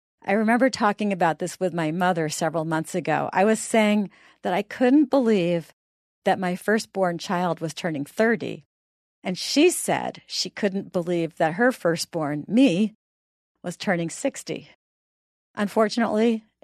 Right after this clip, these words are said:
she didn't make it to my sixtieth birthday. As many of you know, she died unexpectedly in January at age eighty-five. And it really makes me regret that I never got to put my plan into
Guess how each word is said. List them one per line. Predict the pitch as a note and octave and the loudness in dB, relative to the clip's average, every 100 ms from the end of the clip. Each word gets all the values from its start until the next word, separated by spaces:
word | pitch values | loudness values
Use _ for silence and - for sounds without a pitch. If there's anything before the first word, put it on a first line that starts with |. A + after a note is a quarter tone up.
| - | -20
she | - G3+ | -12 -4
didn't | G#3 G3 - | -2 -2 -2
make | F3+ F#3+ | -2 -2
it | F3+ - | -6 -8
to | F3 | -8
my | D#3 | -8
sixtieth | - F3 - - D#3+ - | -4 -6 -6 -6 -8 -4
birthday. | D3 C3+ - - - D3+ - | -4 -4 -6 -8 -8 -14 -10
As | F3+ G3 | -6 0
many | G#3 B3 | 2 4
of | A#3+ | 6
you | C#4 | 6
know, | B3 F#3 F3 F3+ E3+ _ _ _ _ _ _ - | 6 6 4 2 -2 _ _ _ _ _ _ -14
she | - - A3 | -10 -6 -4
died | G3 G#3 G3 F#3+ | 2 4 6 4
unexpectedly | F#3 F3+ - - D#3 - D3 D#3 D3+ | 0 -4 -8 -4 -4 -4 -8 -4 -4
in | D3+ | -4
January | D#3 D#3+ D3+ D3+ C3+ B2+ - | -2 -2 -2 -6 -6 -8 -6
at | D3+ | -4
age | D#3+ D3+ | -4 -2
eighty-five. | D3+ D3+ C#3 D#3+ D3+ C#3+ C#3 _ _ _ _ _ _ _ - | -4 -6 -4 -4 -2 -4 -8 _ _ _ _ _ _ _ -2
And | G3+ G3+ | 2 2
it | |
really | F#3 B3+ C#4+ B3 | 4 6 6 6
makes | A3 - G3+ | 4 0 -4
me | F#3+ | -2
regret | F3 - G3+ A3+ E3 - | -4 0 2 4 4 0
that | F#3 | 0
I | G3 | 2
never | G#3+ A3 A#3+ | 2 4 2
got | G#3 G#3+ - | 2 2 0
to | G#3 | -4
put | - A#3 | 0 0
my | G3+ F#3+ | 2 0
plan | - A#3 A#3+ A3 | 0 2 4 4
into | F#3+ - | 0 -4